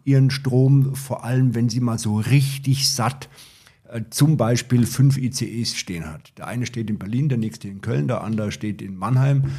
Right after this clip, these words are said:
äh, und dann noch einer in München und jetzt weiß ich nicht, haben wir vier oder fünf. Und jetzt sagen wir noch einen dazu, dann steht noch einer in Nürnberg und die wollen alle gleichzeitig raus aus dem Bahnhof.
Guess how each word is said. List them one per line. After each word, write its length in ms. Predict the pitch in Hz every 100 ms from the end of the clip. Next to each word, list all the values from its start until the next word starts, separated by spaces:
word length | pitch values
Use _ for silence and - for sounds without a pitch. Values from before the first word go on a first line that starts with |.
| - - 107
äh, 120 | 110
und 280 | 117 113 113
dann 140 | 110
noch 200 | 110 104
einer 260 | - 117 101
in 100 | 101
München 380 | 127 151 135 131
und 220 | 110 104
jetzt 160 | 104
weiß 140 | 110 113
ich 60 |
nicht, 140 | 117 101
haben 100 | 98
wir 100 | 95
vier 200 | - 110
oder 120 | 90
fünf. 420 | - 170 160 - -
Und 60 |
jetzt 120 | 104
sagen 160 | 107 110
wir 60 | 107
noch 220 | 123 131
einen 160 | 131
dazu, 320 | 113 107 127 127
dann 140 | 113
steht 220 | - 117
noch 100 | 110
einer 200 | 87 104
in 80 | 104
Nürnberg 320 | 123 147 131
und 100 | 110
die 120 | 107
wollen 180 | 98 104
alle 200 | 87 107
gleichzeitig 560 | - 98 - 190 208 -
raus 260 | - - _ _ _ _ _ _ -
aus 180 | 95
dem 100 | 90
Bahnhof. 460 | 90 151 76 -